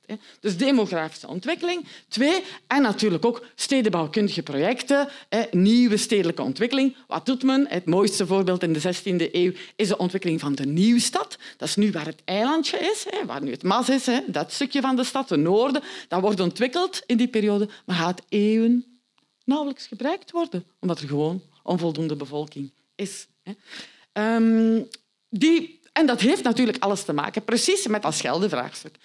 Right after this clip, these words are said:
Met name, men gaat, hè, in de, eh, eh, de, de conflicten, hè, tussen,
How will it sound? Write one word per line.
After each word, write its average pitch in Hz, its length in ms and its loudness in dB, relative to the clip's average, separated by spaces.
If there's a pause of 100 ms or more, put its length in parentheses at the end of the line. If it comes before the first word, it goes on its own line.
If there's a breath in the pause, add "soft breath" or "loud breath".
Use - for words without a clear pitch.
(260 loud breath)
Met 214 180 -6
name, 233 440 -2 (800)
men 196 180 0
gaat, 190 400 -2
hè, 330 180 0 (320 loud breath)
in 285 380 4
de, 147 420 -2
eh, 135 340 -2 (720)
eh, 135 340 -12 (320 soft breath)
de, 143 200 -6
de 156 120 -6
conflicten, 208 800 0
hè, 285 160 -2
tussen, 180 500 -2